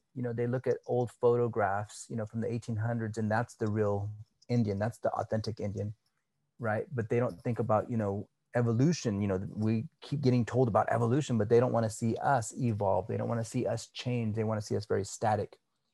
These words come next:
And so we've become that image, you know, the authentic native, the authentic Indian, you know, is the one from the eighteen hundreds from those photographs.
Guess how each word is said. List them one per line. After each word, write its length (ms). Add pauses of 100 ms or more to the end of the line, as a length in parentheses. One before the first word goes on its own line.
(360)
And 220
so 440 (100)
we've 320
become 300
that 160 (100)
image, 540
you 120
know, 340
the 120
authentic 580
native, 340
the 80
authentic 460
Indian, 500 (680)
you 140 (280)
know, 100
is 160
the 80
one 140
from 100
the 60
eighteen 240
hundreds 260
from 100
those 140
photographs. 540